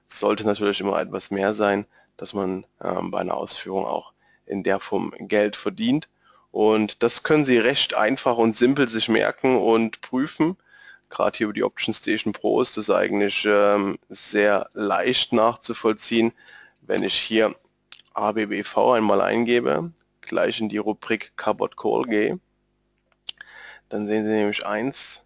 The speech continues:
wir brauchen natürlich eine Laufzeit erst einmal, die über die, äh, Dividendentermin hinausgeht.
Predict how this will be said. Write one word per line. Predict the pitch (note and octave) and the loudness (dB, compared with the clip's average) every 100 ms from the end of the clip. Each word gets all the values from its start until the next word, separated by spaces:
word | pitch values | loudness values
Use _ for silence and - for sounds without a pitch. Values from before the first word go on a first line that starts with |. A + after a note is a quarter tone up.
| - | -14
wir | G2+ | -12
brauchen | - A2+ | 0 0
natürlich | A2 A2+ - | 2 -2 0
eine | A2 | 2
Laufzeit | G2+ - - - C3+ C3 | 4 0 0 -2 2 2
erst | C3 B2 - | 2 -2 2
einmal, | B2 B2 A#2+ A#2+ C3 _ _ - | 2 6 6 6 2 _ _ -12
die | G#2 | -8
über | A#2 A2+ A2 | -6 -4 -2
die, | A2+ A2+ A2 A2 _ _ - _ | 0 2 2 -2 _ _ -20 _
äh, | - G#2 G#2 | -2 2 2
Dividendentermin | G#2 G#2 G#2 G#2 - G#2+ A2 G#2 G#2+ | 2 0 2 2 0 -4 -2 0 2
hinausgeht. | G2+ - D3 - D2 - | 0 0 -4 -2 -4 -4